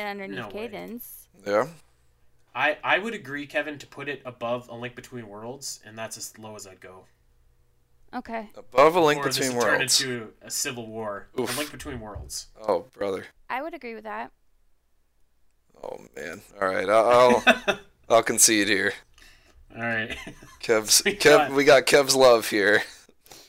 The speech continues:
Speaker 2: We got number one, Ocarina of Time, Majora's Mask. Two, Wind Waker. Three, Link to the Past. Four, Link's Awakening Switch. Five, Minish Cap. Six,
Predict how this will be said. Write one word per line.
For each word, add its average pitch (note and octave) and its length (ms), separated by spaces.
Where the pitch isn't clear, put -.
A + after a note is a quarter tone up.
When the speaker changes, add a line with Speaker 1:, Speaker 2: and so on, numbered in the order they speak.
Speaker 2:
We C3 160
got C3+ 200
number E3 240
one, D3 360
Ocarina B2+ 380
of A#2 60
Time, C#3 280
Majora's A#2 320
Mask. C3 400
Two, D#3+ 260
Wind D3 240
Waker. C#3 340
Three, C#3+ 320
Link B2+ 180
to - 60
the - 60
Past. B2 400
Four, E3+ 480
Link's B2 240
Awakening A#2 320
Switch. - 380
Five, F3 560
Minish A#2 220
Cap. B2+ 420
Six, - 580